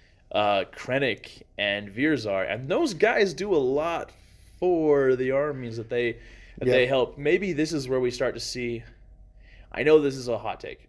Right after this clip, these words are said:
Speaker 1: like, a long way out, but maybe that's where we see, like, the Entourage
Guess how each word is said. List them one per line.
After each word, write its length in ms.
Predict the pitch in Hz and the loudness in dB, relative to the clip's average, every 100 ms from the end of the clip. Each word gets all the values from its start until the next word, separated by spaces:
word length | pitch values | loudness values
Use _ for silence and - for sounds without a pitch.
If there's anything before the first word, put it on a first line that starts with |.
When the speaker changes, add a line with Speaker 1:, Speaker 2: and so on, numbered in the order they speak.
| - | -16
Speaker 1:
like, 160 | 120 104 | -14 -8
a 40 | 131 | -2
long 400 | 131 127 123 120 | 2 2 2 0
way 140 | 113 | -2
out, 180 | 104 101 | -2 -4
but 240 | 117 107 - - - - - _ _ - 117 113 | -6 -8 -12 -20 -20 -20 -20 _ _ -20 -20 -16
maybe 300 | 104 120 127 | -12 -10 -4
that's 280 | 127 123 | -2 -2
where 60 | 135 | -4
we 80 | 123 | -6
see, 180 | - 123 | -6 -4
like, 180 | 113 113 | -4 -6
the 80 | 98 | -10
Entourage 880 | 104 113 131 143 151 147 - - | -10 -8 -4 0 0 -2 -8 -18